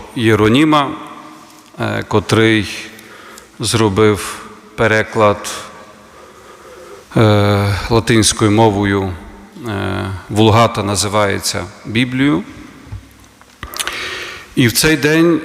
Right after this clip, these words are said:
е, дев'ятнадцятого року церква, е, проголошує за сприянням, звісно, Папи Римського, Франциска, не-, третю неділю, звичайно,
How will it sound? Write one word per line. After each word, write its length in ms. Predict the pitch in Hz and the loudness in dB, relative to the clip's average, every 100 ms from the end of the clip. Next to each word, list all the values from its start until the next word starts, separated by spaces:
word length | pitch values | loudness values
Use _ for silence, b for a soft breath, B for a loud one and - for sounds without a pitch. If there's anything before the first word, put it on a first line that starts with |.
| 120 | -2
е, 600 | 120 113 110 110 107 104 B B B | 2 4 2 0 -2 -4 B B B
дев'ятнадцятого 840 | 117 110 123 120 120 - 117 98 113 | 0 0 2 0 0 0 2 4 4
року 520 | 143 151 143 135 - - - - - - | 4 2 -2 -4 -6 -16 -20 -20 -18 -8
церква, 800 | 117 131 131 127 117 123 135 - - | -2 0 0 -2 2 4 4 2 -2
е, 240 | 107 101 98 | -2 -2 -2
проголошує 1040 | - 107 104 104 117 - 117 101 107 117 135 - - - - - B B B B - | 0 2 2 2 2 0 -2 0 0 0 -4 -12 -20 -20 -20 -20 B B B B -2
за 160 | 101 | 0
сприянням, 540 | - - 107 107 107 98 | 0 0 0 2 0 0
звісно, 640 | 104 110 - 101 95 90 - | -2 -2 0 -2 -4 -6 -6
Папи 300 | - 101 98 | 0 0 0
Римського, 800 | 98 135 139 - 135 113 117 107 101 - - 117 98 | 0 2 2 0 -2 0 0 0 -6 -18 -14 -10 -2
Франциска, 840 | 110 98 147 151 - 143 127 - - - B B B - | 0 2 2 2 0 0 -2 -4 -12 -18 B B B -6
не-, 140 | 117 127 | -2 -2
третю 600 | 139 131 127 127 - 117 | -4 -4 0 0 0 0
неділю, 420 | 113 107 120 110 | 0 0 0 0
звичайно, 680 | 104 107 - 135 135 131 | -4 -2 0 2 2 -2